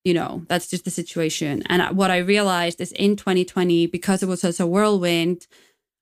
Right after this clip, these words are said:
I was working, I was seeing my family, but I wasn't attending to myself. I was, like, my health suffered both from, like, that social aspect. I know, like, seeing your friends categorizing that as health is maybe, like, a little bit of a stretch,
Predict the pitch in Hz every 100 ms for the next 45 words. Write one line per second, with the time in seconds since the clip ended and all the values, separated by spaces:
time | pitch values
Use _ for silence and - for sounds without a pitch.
0 | _ - 196 208 220 220 196 190 185 180
1 | 180 - 175 175 185 196 - 190 180 175
2 | - 180 180 165 165 165 180 - _ _
3 | - 185 185 185 196 202 208 202 196 -
4 | 202 - 202 190 180 180 180 170 - -
5 | - 175 170 151 156 - - - - -
6 | - 180 180 180 175 - 185 170 - 190
7 | 196 202 - - 185 - 185 180 175 -
8 | _ _ _ _ _ _ 196 196 202 196
9 | 185 175 170 - 202 208 208 - 190 -
10 | 185 185 185 180 156 - - - - 175
11 | 170 170 160 165 180 - - _ _ _
12 | _ _ _ _ - 170 175 175 185 185
13 | 180 165 - 170 165 185 170 175 170 175
14 | 160 156 170 175 170 170 - 180 233 156